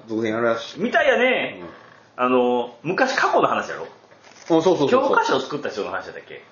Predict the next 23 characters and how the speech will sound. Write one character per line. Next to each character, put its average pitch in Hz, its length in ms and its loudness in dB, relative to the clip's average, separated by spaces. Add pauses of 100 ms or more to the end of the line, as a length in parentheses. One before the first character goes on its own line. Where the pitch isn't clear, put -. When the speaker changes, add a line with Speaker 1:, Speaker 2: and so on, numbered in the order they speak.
(140)
Speaker 1:
あ、 151 100 0
そ 339 140 4
う - 20 4
な 117 100 4
ん 92 60 -2
や。 85 180 -6 (120)
Speaker 2:
違 370 60 -2
っ - 80 0
た - 80 -8
か 78 80 -8
な？ 69 180 -10 (460)
Speaker 1:
え、 110 260 -4 (140)
何？ 101 300 -6 (240)
ス - 180 -6
リ 139 120 2
ザ 117 100 6
リ 95 160 -2
ン - 40 -20
と - 100 -16
か 90 100 -2
あ 95 60 0
の 95 60 -4
辺 87 160 -12